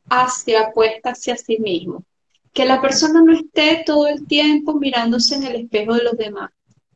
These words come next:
Que en vez de mirarse en el espejo de los demás, vea a los demás. Que va a aprender muchísimo más, que se va a sentir muchísimo más motivado y que va a obtener una mejor respuesta por parte de quienes lo,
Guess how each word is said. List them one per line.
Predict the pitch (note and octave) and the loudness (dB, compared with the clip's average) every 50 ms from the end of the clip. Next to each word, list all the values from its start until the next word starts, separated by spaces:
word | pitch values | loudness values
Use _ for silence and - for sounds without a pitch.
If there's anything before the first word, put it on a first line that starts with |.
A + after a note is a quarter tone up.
| _ _ | _ _
Que | _ - B3 A#3+ | _ 0 0 2
en | A#3+ B3 B3+ B3+ | 2 2 2 2
vez | C4 C#4 D4+ E4 F4+ | 4 4 4 4 4
de | F#4 F#4 F#4 | 4 4 4
mirarse | E4+ D#4+ D4+ C#4+ C#4 C#4+ - - | 4 4 4 2 0 -2 -2 -4
en | D#4+ D#4 | -2 -2
el | D#4+ D4+ | -2 -2
espejo | D4+ - _ - C#4 C#4 D4 D4+ | -4 -6 _ -4 -4 -4 -4 -6
de | D4 D4 D4 | -6 -8 -8
los | D4 C#4 _ | -12 -20 _
demás, | C4+ C4 C4 C4 C#4 D4 D4+ - - - - _ _ _ _ _ _ | _ _ -16 -12 -12 -12 -12 -12 -16 -18 -18 _ _ _ _ _ _
vea | - B3+ C4 B3+ A3+ G3+ F#3+ F#3 | -4 0 0 2 0 0 -2 -4
a | F#3 | -6
los | F#3 F#3 - _ | -6 -8 -10 _
demás. | - F3+ F3 F3+ F3+ F3 - - - - - - _ _ _ _ _ _ _ _ _ | -10 -10 -8 -8 -10 -12 -12 -14 -14 -14 -14 -18 _ _ _ _ _ _ _ _ _
Que | - C4+ C4 | -2 2 2
va | C#4+ | 4
a | D4 | 2
aprender | D4 - G4 F4+ F4 E4+ F4+ F4 | 2 4 4 4 4 4 4 4
muchísimo | E4 E4+ E4 D#4+ E4 - - F4 E4+ F4 F4+ F4 - - - D4 C4 B3+ A#3 | 4 4 4 4 2 0 2 4 6 6 6 4 4 0 -4 -4 -2 -4 -6
más, | A3+ G#3 F3+ E3+ F3+ - - - - | -8 -8 -8 -8 -10 -12 -16 -14 -12
que | - A#3+ | -10 -10
se | - - D#4 D4+ | -4 0 0 2
va | D#4 E4+ | 2 2
a | F4 | 2
sentir | E4+ F#4 E4+ E4+ - F4+ F4 D#4+ E4 | 0 -2 -2 0 0 0 2 4 4
muchísimo | E4 E4 - - - F4 F4 E4 E4 - E4 D#4+ D4+ D4 C#4 | 4 2 2 2 4 6 6 6 4 2 0 0 0 -4 -6
más | - C4+ C4+ B3+ - | -8 -10 -12 -10 -10
motivado | C4+ C#4 C#4 - B3+ A3+ A3+ B3 C4 C#4 D4 D4+ D4 _ _ - _ _ | -12 -12 -10 -6 -4 -2 0 0 0 0 -4 -6 -8 _ _ -20 _ _
y | - C4+ C4 | -10 -10 -4
que | - C4 A#3 | -2 0 2
va | A#3 A#3 | 2 2
a | |
obtener | A#3 A#3 A#3 - C4+ C#4 C4 C4+ C4+ C#4 C#4 - - - | 2 0 -2 -4 -6 -4 -4 -2 -2 0 0 -2 -4 -8
una | B3 B3+ B3+ B3+ | -10 -8 -6 -6
mejor | B3+ B3+ B3 A#3+ G#3+ A#3 | -8 -8 -8 -8 -8 -8
respuesta | A3+ A#3 A#3 - A#3 A3+ A3+ - A#3 A3+ | -10 -12 -10 -10 -10 -10 -8 -10 -10 -10
por | A#3 A3 - | -12 -14 -14
parte | _ G3 G3 - - G3 | _ -16 -16 -8 -6 -6
de | G3 G3 F#3+ | -6 -6 -6
quienes | - G3+ G3 F#3+ G3 G3 G3 | -8 -10 -10 -10 -12 -10 -6
lo, | G3 G3 G3 - - | -6 -4 -4 -6 -10